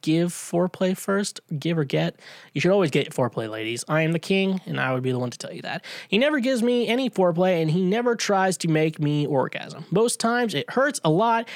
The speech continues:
and it ends with me feeling unsatisfied but happy. I've pleased him. I started masturbating a lot, and he became very insecure about it.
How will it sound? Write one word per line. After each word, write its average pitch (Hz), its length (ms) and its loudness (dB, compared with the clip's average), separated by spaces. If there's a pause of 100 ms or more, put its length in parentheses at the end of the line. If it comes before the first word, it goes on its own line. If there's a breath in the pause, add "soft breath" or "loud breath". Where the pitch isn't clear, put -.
(140)
and 143 120 2
it - 120 -2
ends 220 320 4
with 147 140 -2
me 214 220 4
feeling 180 340 2
unsatisfied 139 600 0
but 131 140 0
happy. - 460 -4 (280 loud breath)
I've 269 340 4
pleased 240 400 0
him. 302 320 2
I 147 60 0
started 135 280 0
masturbating 147 460 2
a 127 60 -2
lot, 226 320 2
and 147 260 -2 (320)
he - 220 -4
became 196 420 0
very 180 260 2
insecure 143 400 -2
about 120 220 -2
it. - 140 -8